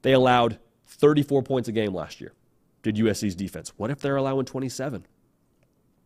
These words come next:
How much does that change the complexion of U S C's season in twenty twenty-four? How different do we talk about U S C overall? 'Cause as much as the offense might take a step back, are we really betting that Lincoln Riley doesn't have a quarterback?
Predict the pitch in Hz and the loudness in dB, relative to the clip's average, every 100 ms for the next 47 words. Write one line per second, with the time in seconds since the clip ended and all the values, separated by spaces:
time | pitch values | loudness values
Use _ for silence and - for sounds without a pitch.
0 | _ _ _ _ _ - 135 139 - 135 | _ _ _ _ _ -4 2 2 2 0
1 | 123 131 127 123 123 110 123 117 123 110 | 2 0 0 0 -4 0 0 0 0 2
2 | 131 123 139 120 - 143 127 90 95 90 | 4 2 -2 -4 -4 -4 -4 -4 -6 -6
3 | 90 85 85 - _ _ _ _ _ - | -8 -8 -10 -10 _ _ _ _ _ 0
4 | 117 131 143 120 127 123 123 123 120 110 | 4 4 4 0 0 0 0 2 2 4
5 | 127 123 - 127 131 104 110 165 - _ | 4 4 2 2 4 4 2 0 -2 _
6 | _ _ _ _ _ - 143 147 170 196 | _ _ _ _ _ 2 4 6 4 4
7 | 196 143 143 156 135 107 151 151 151 127 | 0 2 2 4 0 0 -2 -2 -4 -4
8 | - 117 104 135 147 - - 127 127 123 | -2 -2 -2 -4 -4 -12 -4 0 2 2
9 | 107 101 123 196 202 151 156 175 160 127 | 0 -2 0 2 2 2 2 2 2 2
10 | 131 165 156 123 127 160 127 131 135 135 | 0 2 2 0 2 2 2 2 0 -2
11 | 117 - 151 151 151 151 | -2 0 0 0 -2 -8